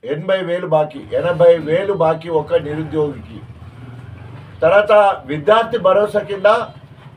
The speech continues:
డిగ్రీ, పీజీ కంప్లీట్ చేస్తే ఐదు లక్షలు అన్నావు విద్యార్థి నిధి కింద, అది ఇయ్యలేదు. కడియం శ్రీహరి, సవాల్ విసురుతా ఉన్నా, నువ్వు నిజంగా కాంగ్రెస్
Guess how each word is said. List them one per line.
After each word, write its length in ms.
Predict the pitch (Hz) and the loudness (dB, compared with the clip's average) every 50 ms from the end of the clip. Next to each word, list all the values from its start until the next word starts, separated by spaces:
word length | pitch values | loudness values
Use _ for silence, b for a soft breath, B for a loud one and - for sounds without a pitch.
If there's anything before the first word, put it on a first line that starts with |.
| - - 113 | -20 -12 -6
డిగ్రీ, 340 | 113 160 160 165 226 226 220 | -4 -4 -4 0 4 4 4
పీజీ 380 | 220 208 202 202 196 190 208 202 - - - - | 4 2 -4 -6 -4 0 -2 -2 -2 -4 -8 -4
కంప్లీట్ 360 | 147 170 165 156 202 202 190 185 | -2 -2 -2 -2 -4 -6 -4 -6
చేస్తే 260 | 190 185 - 196 208 | -8 -8 -2 0 2
ఐదు 320 | 202 175 175 180 185 202 196 | 4 4 4 2 0 0 0
లక్షలు 400 | 180 170 165 - - 226 214 208 | 0 -2 -2 -2 0 2 2 2
అన్నావు 400 | 202 190 190 180 156 - - - - _ _ - - - _ _ - _ - - - - - - - - - - _ - - _ _ _ _ _ - | 2 2 2 0 0 -2 -4 -14 -20 _ _ -20 -20 -20 _ _ -20 _ -20 -20 -20 -20 -20 -20 -20 -20 -20 -20 _ -20 -20 _ _ _ _ _ -16
విద్యార్థి 540 | 123 139 143 165 180 180 180 - - 175 156 | -14 -10 -2 0 2 2 2 0 -4 -10 -10
నిధి 240 | 147 156 156 160 160 | -8 -8 -8 -8 -8
కింద, 200 | 175 180 151 139 123 - - - _ _ _ _ _ _ _ _ - - | -10 -8 -6 -6 -6 -6 -8 -16 _ _ _ _ _ _ _ _ -10 -8
అది 180 | - - 143 147 | -6 -6 -6 -4
ఇయ్యలేదు. 440 | 147 156 151 147 139 117 104 98 - _ _ _ _ _ _ _ _ _ _ _ _ _ _ _ _ _ _ _ - | -4 -2 -2 -4 -4 -8 -10 -14 -20 _ _ _ _ _ _ _ _ _ _ _ _ _ _ _ _ _ _ _ -4
కడియం 340 | 139 160 170 208 226 226 208 | -2 0 2 2 2 2 0
శ్రీహరి, 400 | 160 220 220 214 208 220 226 226 | 0 2 2 6 6 6 6 4
సవాల్ 500 | - - - 170 175 196 214 226 233 226 | 2 -2 2 2 4 4 4 4 2 0
విసురుతా 480 | 226 - 156 208 220 - 226 214 208 | -2 -4 -2 -2 -2 2 2 2 2
ఉన్నా, 380 | 202 202 214 208 196 170 156 - - - _ _ _ _ _ _ _ _ _ _ _ _ _ _ _ _ _ _ _ _ _ - 143 | 4 2 2 2 2 0 -2 -6 -12 -20 _ _ _ _ _ _ _ _ _ _ _ _ _ _ _ _ _ _ _ _ _ -8 -4
నువ్వు 180 | 180 202 214 | 0 2 2
నిజంగా 840 | 208 175 180 175 226 226 226 226 233 226 208 185 156 - - - - _ - - - - - - | 0 0 2 2 2 2 4 4 4 4 4 2 0 -4 -10 -20 -20 _ -20 -20 -20 -20 -8 -2
కాంగ్రెస్ 600 | 147 165 190 202 208 208 214 214 214 208 156 | 0 2 2 2 2 0 0 -2 -2 -2 -4